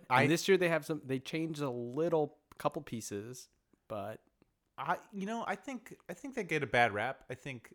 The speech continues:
Speaker 1: I think they're better than people expect. Like, I, the, the, the, the knock on them is that you can figure out their system and stop them in the playoffs.
Speaker 2: Hmm.
Speaker 1: If you're,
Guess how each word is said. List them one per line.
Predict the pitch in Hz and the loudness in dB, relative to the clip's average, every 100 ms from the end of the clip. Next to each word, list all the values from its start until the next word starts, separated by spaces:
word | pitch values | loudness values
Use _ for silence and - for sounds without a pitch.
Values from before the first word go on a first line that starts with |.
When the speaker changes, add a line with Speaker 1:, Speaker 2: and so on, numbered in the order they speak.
| - | -18
Speaker 1:
I | 113 | -12
think | 143 | -10
they're | - | -8
better | 107 98 107 117 | -6 -6 -6 -8
than | 117 117 | -10 -12
people | 123 117 127 123 _ _ _ _ | -16 -14 -14 -16 _ _ _ _
expect. | - - 135 - | -16 -4 -4 -4
Like, | 120 | -6
I, | 120 123 | -6 -6
the, | 143 139 139 | -2 -2 -2
the, | 143 135 135 | -8 -8 -6
the, | 143 143 - | -6 -8 -4
the | 127 | 0
knock | 143 165 | 2 2
on | 156 113 | -2 -4
them | 113 110 | -4 -4
is | 101 92 | -6 -4
that | 98 95 - _ _ | -4 -4 -8 _ _
you | 120 | -10
can | 113 110 | -8 -8
figure | - 120 110 | -4 -4 0
out | 107 104 - | 0 0 -4
their | 98 | -8
system | - 104 135 120 | -8 -8 -8 -8
and | 95 | -8
stop | - 92 - | -2 -2 -4
them | 92 | -14
in | |
the | 87 | -16
playoffs. | - - 53 - - - | -14 -16 -16 -18 -20 -12
Speaker 2:
Hmm. | 120 104 85 _ _ | -8 -6 -8 _ _
Speaker 1:
If | 123 123 | -4 0
you're, | 127 123 110 | 2 2 2